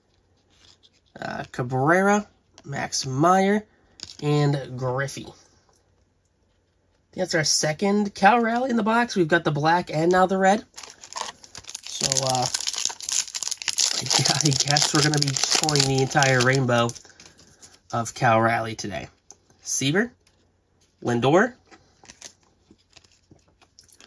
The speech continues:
Not how I wanna start off a box with two Mets. We have India, Blackmon.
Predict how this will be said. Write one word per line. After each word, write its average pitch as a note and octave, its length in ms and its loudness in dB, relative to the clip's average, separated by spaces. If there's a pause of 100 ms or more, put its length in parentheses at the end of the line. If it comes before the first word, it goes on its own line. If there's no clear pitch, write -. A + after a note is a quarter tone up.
(760)
Not E3 140 -10
how C#3 140 -4
I - 20 -8
wanna B2+ 140 -6
start A#2+ 240 -4
off A#2 100 -2
a A2+ 80 -6
box B2+ 320 4
with A2+ 100 -6
two A#2+ 180 -4
Mets. C#3+ 600 -2 (720)
We - 80 -14
have - 160 -16 (100)
India, F3+ 540 4 (320)
Blackmon. E3+ 760 0